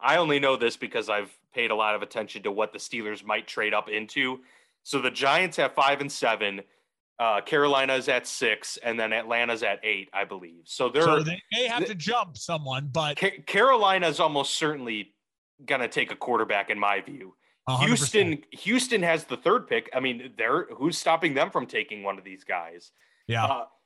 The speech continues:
Speaker 1: Detroit could possibly wanna take a rookie quarterback at number
Speaker 2: Yeah.
Speaker 1: two. I mean, th-,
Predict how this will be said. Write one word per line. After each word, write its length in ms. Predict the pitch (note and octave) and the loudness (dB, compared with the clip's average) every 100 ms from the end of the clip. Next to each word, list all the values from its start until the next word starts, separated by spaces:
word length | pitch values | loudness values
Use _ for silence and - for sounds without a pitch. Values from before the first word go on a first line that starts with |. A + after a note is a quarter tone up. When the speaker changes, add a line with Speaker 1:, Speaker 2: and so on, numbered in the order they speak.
| _ _ | _ _
Speaker 1:
Detroit 720 | F#3 F#3 - E3+ G3 B3+ - - | -2 0 0 4 4 4 0 -2
could 280 | E3+ C#3+ | -2 0
possibly 540 | - C3+ B2 - A#2+ A2+ | 0 0 0 -4 -6 -2
wanna 280 | G#2+ G#2 G2+ | 0 0 -2
take 220 | B2 G#2+ | -4 -4
a 60 | |
rookie 280 | G#2+ G#2+ A2 | -2 -2 -4
quarterback 520 | - A#2 G#2+ A2 A#2 | -6 -2 0 0 0
at 80 | C#3+ | 0
number 180 | D3 F3 | -2 -2
Speaker 2:
Yeah. 80 | - | -2
Speaker 1:
two. 300 | A#3+ C#4+ B2+ - A#2 | 0 0 -4 -6 0
I 120 | C#3+ | 2
mean, 200 | F3 E3 | 2 2
th-, 320 | D3 E3 A3 | 2 0 -2